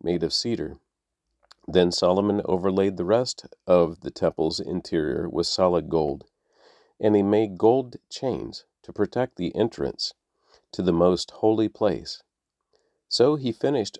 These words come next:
overlaying the entire temple with gold, including the altar that belonged to the most holy place. He made two cherubim of wild olive wood, each fifteen feet tall,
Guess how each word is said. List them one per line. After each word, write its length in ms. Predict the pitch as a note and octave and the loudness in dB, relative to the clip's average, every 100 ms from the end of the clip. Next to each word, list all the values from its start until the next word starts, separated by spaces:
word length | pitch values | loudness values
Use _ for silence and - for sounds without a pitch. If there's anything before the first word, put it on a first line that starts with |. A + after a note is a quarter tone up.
| - | 0
overlaying 640 | G#2 E2+ D#2+ D#2 D#2 E2 | 2 2 0 -2 -2 -2
the 120 | F2 | 2
entire 440 | F2 - A#2 A#2+ A#2+ | 2 0 -2 -2 -2
temple 400 | - A2+ - D#2 | -2 -4 -4 -6
with 240 | D#2 - | -6 -4
gold, 440 | A2+ G2+ C#2+ - _ _ _ _ _ _ _ - | 0 0 -2 -10 _ _ _ _ _ _ _ -2
including 560 | G2+ - G#2 G#2 A2 | 0 0 -2 0 -2
the 160 | A2 G#2+ | -2 0
altar 420 | A#2 C3+ - D2+ | 0 -2 -4 -6
that 180 | D#2 - | -6 -4
belonged 520 | F2 E2+ E2+ D#2+ D#2 | 0 2 2 0 -4
to 100 | - | -8
the 80 | E2 | -2
most 320 | E2 F2 - | -2 -2 -6
holy 280 | G2 G2+ D#2 | -8 -6 -6
place. 520 | - B1+ A1+ - - _ _ _ _ _ - | -6 -10 -10 -16 -20 _ _ _ _ _ -4
He 140 | A2+ | 0
made 280 | A2+ A2+ - | 2 0 -2
two 180 | F#3 G#3 | -8 -8
cherubim 800 | - C#3+ F#2+ D2+ C#2 C#2 E2 - _ F#2 | -6 -2 -2 -4 -8 -10 -12 -20 _ -2
of 120 | E2+ | 2
wild 420 | F2+ G2+ A2 G#2 - | 4 2 0 -4 0
olive 320 | F2+ E2+ - | 2 2 -4
wood, 340 | D2 C2+ C#2+ _ _ _ | -8 -8 -12 _ _ _
each 280 | F#2+ F#2+ - | -4 -4 -4
fifteen 480 | - G#3 - C3 B2 | -2 -2 -2 -4 -4
feet 300 | - A#2+ - | -6 -8 -8
tall, 520 | - - - - _ | -2 0 0 -8 _